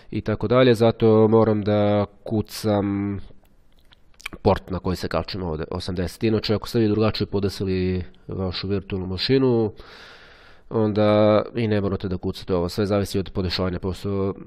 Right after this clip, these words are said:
je ovdje iza nata virtualna mašina, onda mora ovako. Evo, kao što vidite,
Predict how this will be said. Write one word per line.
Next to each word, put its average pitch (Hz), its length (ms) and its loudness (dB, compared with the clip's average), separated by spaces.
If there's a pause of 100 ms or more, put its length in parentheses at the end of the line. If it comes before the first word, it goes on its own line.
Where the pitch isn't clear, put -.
(120)
je 104 240 -4
ovdje 98 280 -2
iza 101 260 -2
nata 107 300 -2
virtualna 98 400 -2
mašina, 127 600 2 (460)
onda 101 220 -2
mora 95 220 0
ovako. 82 300 -4 (280)
Evo, 117 160 2
kao 110 160 0
što - 160 -6
vidite, 123 400 4